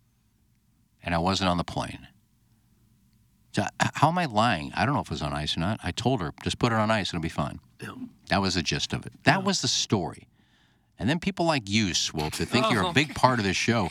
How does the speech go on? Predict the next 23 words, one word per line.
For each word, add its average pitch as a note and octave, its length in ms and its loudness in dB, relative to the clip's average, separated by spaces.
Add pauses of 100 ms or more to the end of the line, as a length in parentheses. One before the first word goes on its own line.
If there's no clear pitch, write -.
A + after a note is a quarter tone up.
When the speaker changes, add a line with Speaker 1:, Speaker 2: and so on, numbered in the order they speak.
Speaker 2:
Oh. F3 120 -10 (180)
Speaker 1:
Oh, - 40 0
they E2 60 0
haven't F#2+ 160 4
talked D#3 200 4
about D2+ 180 0
me D#2 80 -2
in C#2 80 -4
a D2 40 -6
couple. D2+ 180 -2
I F#2 40 2
gotta D#2 220 0
do D#2 160 0
some D#2+ 260 -2 (520)
investigating. A2+ 640 0
I'm A#2+ 80 0
gonna B2+ 120 -4
get E2+ 140 2
to - 40 2
the - 60 2
bottom F#2 260 4
of F#2+ 60 -2
this. - 400 0